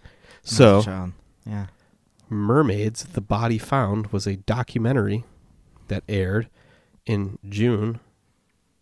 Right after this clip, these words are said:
Speaker 1: of twenty twelve, actually.
Speaker 2: Holy shit.
Speaker 1: Yeah.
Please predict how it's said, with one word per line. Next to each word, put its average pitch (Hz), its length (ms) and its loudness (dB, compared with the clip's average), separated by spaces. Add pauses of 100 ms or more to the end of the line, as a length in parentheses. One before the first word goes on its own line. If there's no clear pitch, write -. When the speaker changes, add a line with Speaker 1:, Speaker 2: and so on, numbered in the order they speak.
(1080)
Speaker 1:
of 95 320 -6 (220)
twenty - 220 -2
twelve, 104 420 -4
actually. - 420 -16 (840)
Speaker 2:
Holy 113 360 -6
shit. 101 400 -8 (400)
Speaker 1:
Yeah. 104 240 0